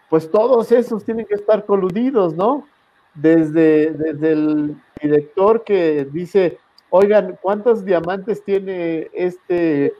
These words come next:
collar?" "No, pues cincuenta." "Bueno, pues quítenle veinticinco." Y, y, "Oiga, pero pues hay que darle al policía, hay que darle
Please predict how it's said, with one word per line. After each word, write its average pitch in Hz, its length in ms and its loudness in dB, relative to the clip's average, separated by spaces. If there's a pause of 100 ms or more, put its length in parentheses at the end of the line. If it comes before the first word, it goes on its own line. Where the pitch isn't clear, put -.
collar?" 143 560 2
"No, 208 180 2
pues 220 180 0
cincuenta." 190 460 -2
"Bueno, 202 240 0
pues 175 160 -6
quítenle 202 560 2
veinticinco." 175 840 -2 (640)
Y, 156 340 0 (180)
y, 175 220 -6
"Oiga, 202 340 4
pero 160 200 2
pues 156 180 -8
hay 185 100 2
que 214 200 0
darle 190 340 2
al 165 200 2
policía, 190 920 2
hay 190 160 -2
que 190 140 -4
darle 180 600 -2